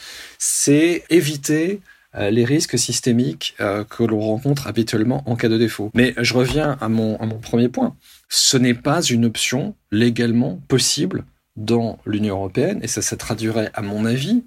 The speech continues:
par des tensions politiques dans l'Union monétaire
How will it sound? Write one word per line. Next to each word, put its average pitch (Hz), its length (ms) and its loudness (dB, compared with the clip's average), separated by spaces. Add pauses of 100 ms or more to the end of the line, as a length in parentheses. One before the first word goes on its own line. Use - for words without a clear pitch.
par 95 120 -2
des 107 140 0
tensions 123 400 0
politiques 135 640 -2 (260)
dans 104 140 -2
l'Union 101 180 -2
monétaire 110 480 0